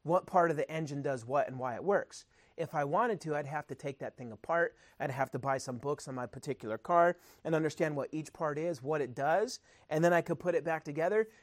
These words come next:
And now when I'm pressing that pedal, I know a million more things rather than, "Oh, I'm just going forward," okay? It's the same thing with history. You break these things apart into their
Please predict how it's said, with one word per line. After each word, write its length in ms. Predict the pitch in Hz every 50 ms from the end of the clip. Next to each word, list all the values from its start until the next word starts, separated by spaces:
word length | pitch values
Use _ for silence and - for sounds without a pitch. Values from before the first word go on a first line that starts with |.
| _ -
And 120 | - 147
now 240 | 143 - 202 254 294
when 140 | 269 254 220
I'm 80 | 196 165
pressing 340 | - 175 175 160 - 160
that 200 | 156 151 127 -
pedal, 380 | - - 151 147 147 139 139 - _ _ _ -
I 100 | 175 190
know 160 | 202 196 170
a 80 | 151
million 400 | 147 147 151 180 196 196 190 185
more 200 | 180 165 160 156 147
things 560 | - - 156 135 104 - _ - - - - - 139 131 131
rather 320 | 147 156 147 139 147 147
than, 180 | 147 143 135 - -
"Oh, 160 | 170 160 135
I'm 140 | 120 135 135
just 160 | 123 123 -
going 280 | - 143 131 127 120 113
forward," 460 | - - 156 165 117 76 - - - _ _ -
okay? 180 | - 147 151 165 - _ - _ _ _
It's 120 | - -
the 60 | - 190
same 280 | - - 226 220 208
thing 160 | 202 208 190
with 120 | 165 143 135
history. 440 | 147 165 160 - - - 95 - - _ _ _ _ -
You 120 | 160 160
break 280 | - 156 165 170 165 -
these 240 | 208 208 180 - -
things 300 | - 196 196 202 190 190
apart 380 | 185 - - 170 165 170 -
into 160 | 175 165 147
their 260 | 143 156 151 139 131